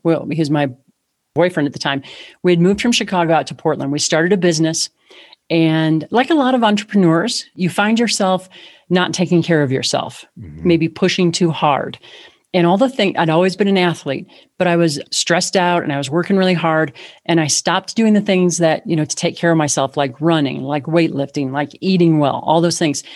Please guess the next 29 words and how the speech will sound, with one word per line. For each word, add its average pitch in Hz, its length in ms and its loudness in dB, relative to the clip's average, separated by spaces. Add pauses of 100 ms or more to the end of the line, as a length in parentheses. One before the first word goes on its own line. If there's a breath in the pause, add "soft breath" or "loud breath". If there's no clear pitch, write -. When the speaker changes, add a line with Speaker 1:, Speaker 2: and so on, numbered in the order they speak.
(280 loud breath)
Speaker 1:
So 208 140 0
over 214 100 2
the 285 80 0
course 233 300 -2
of 180 80 -2
ten 185 280 2
months, 165 280 2
I 165 100 -2
went 170 260 2
from 175 160 0
being 170 240 2
this 147 240 -2 (380 soft breath)
active 202 400 -2
athlete 180 580 -2 (360)
to 180 100 0
someone 180 340 2
who 170 220 2
could, 165 460 0
like, 156 180 -2
I 175 60 0
couldn't 202 220 0
stand 170 280 2
up 160 120 -2
long 151 200 2
enough 143 160 0
to - 80 -14
take - 160 -8
a - 40 -8
shower. - 540 -4